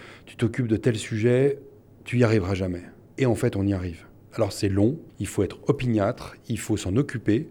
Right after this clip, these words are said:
mais je peux vous donner des exemples très concrets. Le chômage des travailleurs frontaliers, c'est un bon exemple. J'étais certain de ne pas y arriver, et on n'a jamais lâché. La question des gens du voyage,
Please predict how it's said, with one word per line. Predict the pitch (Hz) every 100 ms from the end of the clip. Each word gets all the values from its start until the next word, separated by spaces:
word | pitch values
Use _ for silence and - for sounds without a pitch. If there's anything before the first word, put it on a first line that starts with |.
| -
mais | 107
je | -
peux |
vous | 139 131
donner | 131
des | 139 113 113
exemples | 110 117
très | 113 147
concrets. | 135 123 120 135 180 - - -
Le |
chômage | 113 - 170 143
des |
travailleurs | 110 113 120
frontaliers, | 120 107 92 92 -
c'est | -
un | 113
bon | 139
exemple. | 160 170 - - - -
J'étais | - -
certain | - - 185 180
de |
ne |
pas | 139
y | 135
arriver, | 131 139 110 - -
et | -
on | 117
n'a | 120
jamais | 110 113
lâché. | 104 - - - -
La |
question | 101 120 185
des | 143
gens | 143
du |
voyage, | 139 127 117 110